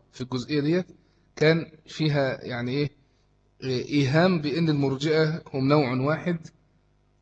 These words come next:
وأنهم جميعًا أصحاب هذا ال-، الفعل المنحرف وغير ذلك.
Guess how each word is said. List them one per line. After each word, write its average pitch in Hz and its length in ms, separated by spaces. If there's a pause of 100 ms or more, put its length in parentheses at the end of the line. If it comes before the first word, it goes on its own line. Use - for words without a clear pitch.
(140)
وأنهم 143 720 (120)
جميعًا 143 600
أصحاب 143 460
هذا 139 520 (240)
ال-، 110 640
الفعل 143 340
المنحرف 123 600
وغير 131 200
ذلك. 110 300